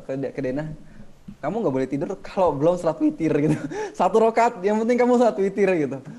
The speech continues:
Karena gimana ya, eh, kalau kita pengen menjadi orang yang, eh, beda deh, eh, bed-, orang yang ber-, orang yang apa ya, yang berpengaruh, orang yang spesial, maka kita harus juga harus mengam-, menjalankan amalan-amalan spesial.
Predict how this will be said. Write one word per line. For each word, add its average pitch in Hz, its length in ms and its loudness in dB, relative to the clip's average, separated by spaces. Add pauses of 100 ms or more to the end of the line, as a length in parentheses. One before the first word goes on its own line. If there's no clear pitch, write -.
(320)
Karena 208 380 0
gimana 190 360 0
ya, 131 180 0
eh, 147 280 0 (220)
kalau 156 200 0
kita 170 200 -4
pengen 156 240 -4
menjadi 143 240 -2
orang 143 260 0
yang, 143 160 -8 (240)
eh, 131 520 -4
beda 139 400 0
deh, 127 260 -2
eh, - 440 -6
bed-, 120 360 -4
orang 147 260 -2
yang 147 120 -2
ber-, 135 260 -2 (100)
orang 131 300 -8
yang 143 140 -8
apa 151 120 -10
ya, 117 120 -10 (160)
yang 127 160 -10
berpengaruh, 127 500 -6 (880)
orang 131 180 -4
yang 135 100 -6
spesial, 147 420 -6
maka 170 200 -6
kita 196 180 -8
harus 175 140 -6
juga 151 220 -2
harus 202 120 -10
mengam-, 139 400 -8
menjalankan 139 800 -4
amalan-amalan 156 580 -6
spesial. 175 440 -8